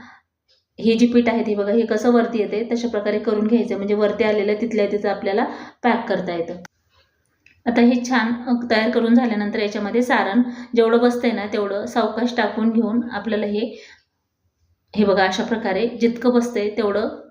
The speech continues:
छान असं गुबगुबीत मोदक व्हायला पाहिजे, तेव्हा त्या, अ, सारणाची सुद्धा चव लागते आणि मोदकची सुद्धा. हे बघा अशा प्रकारे आता हे छान आपण हे, तर अशा प्रकारे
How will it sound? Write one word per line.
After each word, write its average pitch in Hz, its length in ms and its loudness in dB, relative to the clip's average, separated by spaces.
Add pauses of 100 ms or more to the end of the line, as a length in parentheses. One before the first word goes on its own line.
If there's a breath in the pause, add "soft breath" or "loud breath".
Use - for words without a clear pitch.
(720)
छान 226 260 2
असं 233 260 2 (240)
गुबगुबीत 220 580 0
मोदक 220 380 0
व्हायला 208 240 4
पाहिजे, 196 380 -2
तेव्हा 214 200 -2
त्या, 226 160 0 (340)
अ, 202 380 -2
सारणाची 208 480 0
सुद्धा 233 260 0
चव 233 240 2
लागते 202 360 -2
आणि 202 140 -2
मोदकची 196 480 -2
सुद्धा. 202 320 -4 (440 loud breath)
हे 208 60 -2
बघा 196 180 2
अशा 190 180 0
प्रकारे 190 360 0
आता 185 160 0
हे 220 220 0
छान 208 240 2
आपण 202 260 -2
हे, 240 220 2 (2250 loud breath)
तर 240 80 2
अशा 220 220 2
प्रकारे 233 280 2